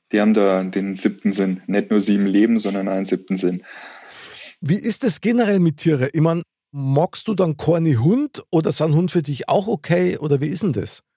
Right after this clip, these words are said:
Speaker 1: Ich mag alle Tiere.
Speaker 2: Schon, gell?
Speaker 1: Ja, du. Ich bin, wir haben auch immer einen Hund gehabt. Auch mein, meine Mutter hat heute noch einen Hund. Äh, meine Oma hatte einen Hund, meine Tante hatte einen Hund. Ähm,
Speaker 2: Okay.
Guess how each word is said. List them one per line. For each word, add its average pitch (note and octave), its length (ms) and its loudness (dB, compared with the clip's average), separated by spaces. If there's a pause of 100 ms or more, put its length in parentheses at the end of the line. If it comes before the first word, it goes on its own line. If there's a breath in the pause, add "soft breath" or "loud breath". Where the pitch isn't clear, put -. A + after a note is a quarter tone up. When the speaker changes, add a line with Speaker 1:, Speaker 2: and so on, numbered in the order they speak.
(300)
Speaker 1:
Ich A2+ 100 4
mag G2+ 220 2
alle E2 240 2
Tiere. F2 320 -6 (100)
Speaker 2:
Schon, C3+ 280 0
gell? A2 280 0 (320)
Speaker 1:
Ja, E2+ 400 -4 (140)
du. F2 260 -8
Ich - 140 -2
bin, G#2+ 260 2
wir G#2 120 4
haben G#2+ 100 2
auch G#2+ 100 2
immer A2+ 160 4
einen G#2+ 140 0
Hund A2+ 160 2
gehabt. - 320 -8 (180)
Auch G2+ 280 0
mein, G2 260 0
meine G2+ 160 -2
Mutter G#2+ 260 0
hat G2+ 100 -2
heute A2 200 2
noch G#2 80 2
einen G#2+ 100 -2
Hund. A2+ 300 2
Äh, G2 340 0 (1120 loud breath)
meine A#2 400 -2
Oma B2+ 220 4
hatte A#2 200 2
einen A2 120 -2
Hund, A2+ 240 0
meine G2+ 140 -2
Tante A2 300 2
hatte G#2+ 220 0
einen G#2 140 0
Hund. G#2+ 360 -2
Ähm, - 140 -8
Speaker 2:
Okay. B2+ 320 0